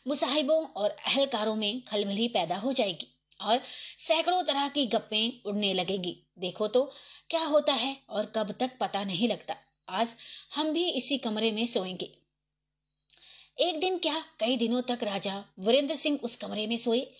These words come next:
मगर कुछ मालूम ना हुआ और ना फिर कोई बात ही देखने में आई। आखिर उन्होंने हुक्म दिया कि उस कोठरी का दरवाजा नया कुलाबा लगाकर फिर उसी तरह बंद कर दिया जाए। आज पांच दिन के बाद देवी सिंह लौटकर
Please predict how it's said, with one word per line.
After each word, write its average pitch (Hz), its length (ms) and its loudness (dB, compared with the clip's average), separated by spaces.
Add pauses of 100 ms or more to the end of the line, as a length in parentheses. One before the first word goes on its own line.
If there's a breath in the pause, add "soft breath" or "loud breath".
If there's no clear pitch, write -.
(420 loud breath)
मगर 349 220 4
कुछ 392 260 2
मालूम 208 380 0
ना 285 120 -2
हुआ 180 520 -8
और 196 140 -6
ना 214 220 0
फिर 247 200 2
कोई 220 180 0
बात 190 360 -2
ही 254 180 0
देखने 254 380 2
में 220 140 0
आई। 170 160 -2 (580 loud breath)
आखिर 220 260 -2
उन्होंने 254 460 0 (380 loud breath)
हुक्म 381 280 2
दिया 311 260 2
कि 294 120 -4
उस 269 140 -2
कोठरी 254 400 0
का 247 160 0
दरवाजा 202 600 -2 (160)
नया 208 360 0
कुलाबा 196 400 -2
लगाकर 185 560 -2 (360 loud breath)
फिर 370 200 0
उसी 330 220 0
तरह 233 320 -2 (120)
बंद 190 180 -6
कर 185 160 -6
दिया 185 240 -4
जाए। 180 300 -2 (1200 soft breath)
आज 330 200 4
पांच 339 340 0
दिन 370 220 -2
के 370 140 0
बाद 269 240 0 (200)
देवी 208 240 0
सिंह 254 200 0
लौटकर 202 420 -4